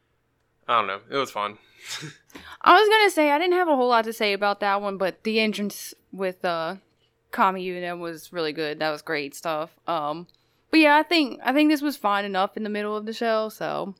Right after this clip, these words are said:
Speaker 2: that's really all I have to say. I don't, yeah, it was fine.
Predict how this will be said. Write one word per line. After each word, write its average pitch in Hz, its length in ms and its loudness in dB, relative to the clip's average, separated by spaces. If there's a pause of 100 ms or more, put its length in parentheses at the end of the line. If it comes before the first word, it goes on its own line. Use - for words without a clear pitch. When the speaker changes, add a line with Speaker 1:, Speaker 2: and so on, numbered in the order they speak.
(180)
Speaker 2:
that's - 380 -2
really 202 240 0
all 175 120 -6
I 180 120 -4
have 170 100 -8
to 170 100 -14
say. 165 240 -8
I 165 60 -8
don't, 165 240 -12 (560)
yeah, 165 360 -8
it 233 80 -2
was 262 100 -2
fine. 165 260 -8